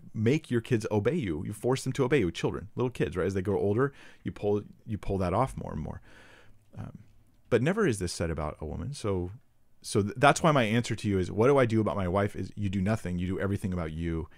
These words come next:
You, you yield. You serve God. You love her that much more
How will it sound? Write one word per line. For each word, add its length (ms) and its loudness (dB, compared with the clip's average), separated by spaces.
You, 340 0
you 200 2
yield. 420 -2
You 100 -2
serve 320 -2
God. 380 -2
You 460 0
love 420 0
her 440 -2
that 220 2
much 240 -2
more 440 -2